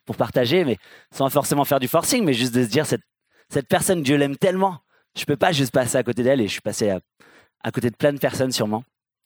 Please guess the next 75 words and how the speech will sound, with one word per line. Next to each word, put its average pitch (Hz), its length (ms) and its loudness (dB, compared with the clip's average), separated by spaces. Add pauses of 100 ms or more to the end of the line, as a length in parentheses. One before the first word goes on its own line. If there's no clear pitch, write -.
(520)
Mais 131 80 0
il - 20 0
y 147 60 0
en 156 40 4
avait 160 180 2
une 226 140 2
en 214 80 2
particulier, 165 580 0
on 139 80 -2
a 135 80 0
commencé 160 360 -2
à 139 100 2
parler, 131 400 -2
ça 127 160 -2
parlait 127 300 0
yin 147 300 -6
et 143 80 -4
yang, 135 260 -2
ça 127 140 -4
a 123 40 -4
parlé 123 280 -4 (200)
équilibre, 139 400 -6
force 147 320 -4
et 143 40 -4
mal, 139 200 -2
ça 127 140 -6
a 123 40 -4
parlé 123 240 -6
bouddhisme, 135 440 -6
et 151 120 -8
j'étais 156 220 -6
tout 196 140 -6
content. 202 280 -6 (140)
Je - 100 -16
dis, « 120 100 -8
Y 123 60 0
a 123 60 0
pas 139 100 -6
de - 40 -20
souci, 143 200 -8
j'apprends 135 260 -4
à 113 60 -4
te - 60 -16
connaître. » 139 320 -6 (1400)
J'ai, 123 180 0
non, 208 140 2 (160)
parce 147 160 0
que 165 180 0 (180)
je 135 120 -4
me 151 80 2
dis, 160 120 0
en 175 80 2
fait, 175 160 -2
je 143 80 0
vais 139 140 0
pas 180 120 2
lui 160 100 0
parler 147 320 2
juste 143 220 -2
par, 120 200 0
euh, 104 220 0
envie 120 260 -2
de 135 40 -4
lui 123 80 0
parler 117 240 0
de 104 40 -6
Jésus, 139 260 0
je 107 100 -6
veux 110 60 -4
lui 113 60 -4
parler 135 220 -2
parce 120 160 -4
que - 80 -8
je 104 100 -4
l'aime. 151 220 -2